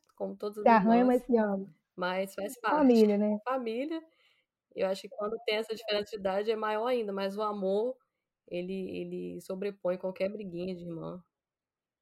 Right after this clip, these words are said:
Speaker 2: E ela era assim, ela era meu grudinho mesmo, até porque meus pais, quando eu falava que ia sair, eu só saía se eu levasse Cássia. "Você vai, se Cássia for."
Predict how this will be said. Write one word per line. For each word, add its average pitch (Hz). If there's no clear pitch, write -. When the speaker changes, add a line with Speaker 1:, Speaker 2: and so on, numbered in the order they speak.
Speaker 2:
E 226
ela 226
era 262
assim, -
ela 220
era 226
meu 240
grudinho 269
mesmo, 214
até 233
porque 254
meus 233
pais, 214
quando 220
eu 214
falava 226
que 262
ia 240
sair, 247
eu 233
só 240
saía 240
se 302
eu 285
levasse 269
Cássia. -
"Você 247
vai, 240
se -
Cássia 233
for." 208